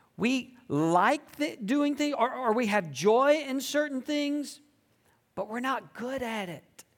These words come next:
And we have to ask that question. I'm not trying to be negative. I am trying to be realistic. We have to ask the question, "When I do that, am I really effective at it?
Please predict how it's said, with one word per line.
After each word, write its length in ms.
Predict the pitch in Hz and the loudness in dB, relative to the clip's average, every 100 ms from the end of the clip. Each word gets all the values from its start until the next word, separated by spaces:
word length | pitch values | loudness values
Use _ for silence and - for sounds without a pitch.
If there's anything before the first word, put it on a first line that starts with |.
| _ _ _ _ | _ _ _ _
And 80 | 226 | -2
we 80 | 302 | 2
have 180 | 330 | 2
to 100 | 311 - | 0 -2
ask 420 | - 277 302 285 | 2 4 4 4
that 280 | 277 254 262 | 4 4 2
question. 380 | - 294 262 185 | 4 4 4 -2
I'm 40 | 165 | -2
not 160 | 214 | -2
trying 180 | 240 262 | 0 -2
to 40 | 269 | 0
be 100 | 294 | 2
negative. 440 | 269 262 269 247 | 2 2 2 2
I 80 | 226 | 0
am 120 | 247 | 0
trying 220 | 254 262 | 0 0
to 60 | 254 | 0
be 80 | 247 | -2
realistic. 640 | 262 254 247 - 190 202 - - - 156 | 2 4 2 0 -4 -6 -14 -20 -18 -2
We 80 | 254 | 2
have 140 | 294 | 2
to 200 | - - | 2 0
ask 280 | 240 277 - | 2 2 0
the 80 | 254 | -6
question, 600 | - 285 285 - 220 196 - - - | -2 0 0 -2 -4 -4 -10 -20 -8
"When 260 | 147 254 | -2 2
I 160 | 277 254 | 2 2
do 240 | 208 302 | 0 0
that, 160 | 339 277 | 2 2
am 140 | 262 | 0
I 60 | 247 | 0
really 280 | 240 254 247 | 0 2 2
effective 540 | 220 294 302 - 143 | 0 -4 -8 -8 -8
at 180 | 113 | -8
it? 40 | 101 | -16